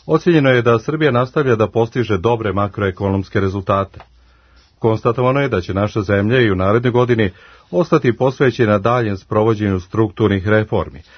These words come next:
a mere uključuju smanjenje sive ekonomije, jačanje javne uprave i restrukturiranje preduzeća i finansijskih institucija u državnom vlasništvu. Francuska kompanija Vinci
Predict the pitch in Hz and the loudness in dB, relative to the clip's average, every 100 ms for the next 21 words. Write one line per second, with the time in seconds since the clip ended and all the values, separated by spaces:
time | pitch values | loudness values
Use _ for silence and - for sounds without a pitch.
0 | - - - 123 123 123 117 107 110 107 | -20 -20 -4 -2 0 2 0 -2 -8 -4
1 | 101 127 135 135 - - 113 107 107 107 | -4 -2 -2 -4 -12 -8 -4 -2 0 0
2 | 98 - 110 82 78 - 92 92 117 127 | -2 -2 -2 -2 -6 -6 -2 0 0 -2
3 | 123 _ _ - 107 120 131 120 101 104 | -4 _ _ -4 -2 -2 -2 -6 -2 -2
4 | 85 110 123 117 104 90 - _ - 127 | -2 -8 -2 0 0 -2 -8 _ -8 -4
5 | 123 123 127 123 127 117 117 123 147 147 | -4 -2 -2 -2 -6 -2 0 2 2 0
6 | 110 - 104 98 110 127 123 135 113 107 | 0 -2 -4 -2 0 0 -2 -4 -2 0
7 | 110 110 120 - 107 101 95 104 90 113 | -2 -2 -6 -4 -6 -4 -4 -6 -4 -4
8 | 110 123 110 92 85 95 95 98 95 87 | -4 0 0 0 -4 -4 -2 -2 -2 -6
9 | 71 - 78 - 101 87 _ _ _ _ | -10 -14 -14 -10 -8 -8 _ _ _ _
10 | _ _ _ _ _ _ _ - 143 143 | _ _ _ _ _ _ _ -2 -2 -2
11 | 143 147 131 135 135 139 143 123 120 - | -4 -2 0 0 0 0 0 0 -2 -2
12 | 147 156 | -4 -4